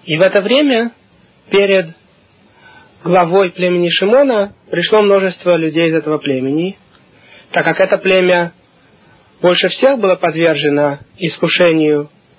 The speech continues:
с нееврейскими девушками, то они пришли к своему главе и попросили его заступиться за них перед Моше. И произошло то, что уже происходило не раз в нашей истории.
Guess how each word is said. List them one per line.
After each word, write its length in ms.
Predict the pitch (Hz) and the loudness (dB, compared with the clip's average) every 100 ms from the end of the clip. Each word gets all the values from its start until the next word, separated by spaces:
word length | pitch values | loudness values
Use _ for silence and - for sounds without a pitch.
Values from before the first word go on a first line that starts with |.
| - - | -20 -6
с 280 | - 147 143 - _ _ _ - | -2 0 -2 -8 _ _ _ -2
нееврейскими 680 | 160 156 165 151 - 151 | 0 0 0 -2 -2 -2
девушками, 760 | 143 147 139 127 - 131 127 139 _ _ _ _ _ | 0 -2 -2 -6 -6 -8 -8 -12 _ _ _ _ _
то 100 | - | -2
они 160 | 165 247 | 2 2
пришли 280 | 247 214 220 | 0 0 -2
к 40 | |
своему 260 | - 190 185 | 0 0 0
главе 480 | 170 165 147 143 180 _ _ _ _ - | 0 0 0 -2 -6 _ _ _ _ -8
и 80 | 170 | -4
попросили 520 | 175 190 190 277 269 | 0 0 0 0 0
его 160 | 240 | 0
заступиться 540 | 208 202 196 202 196 170 | 0 -2 -4 -4 -6 -4
за 120 | 156 | -2
них 200 | 143 131 | -2 -4
перед 220 | - 143 | -2 -2
Моше. 520 | 139 131 - 135 113 - _ _ _ _ _ _ _ _ _ _ _ - | -2 -2 -2 -2 -6 -10 _ _ _ _ _ _ _ _ _ _ _ -6
И 240 | 165 160 | -4 -2
произошло 760 | 160 180 185 196 226 269 294 277 _ _ _ _ _ _ _ | 0 0 2 0 2 2 2 -2 _ _ _ _ _ _ _
то, 320 | - 226 247 240 _ _ _ | 0 0 0 -6 _ _ _
что 220 | - - 175 | -14 -2 0
уже 180 | 180 | 0
происходило 520 | 196 175 - 170 185 170 | 0 -2 -2 -2 0 2
не 120 | 165 | 2
раз 180 | 202 196 | 2 2
в 40 | |
нашей 300 | 190 - 170 | -2 -2 -6
истории. 600 | - 175 165 160 156 160 | -4 0 2 2 -2 -4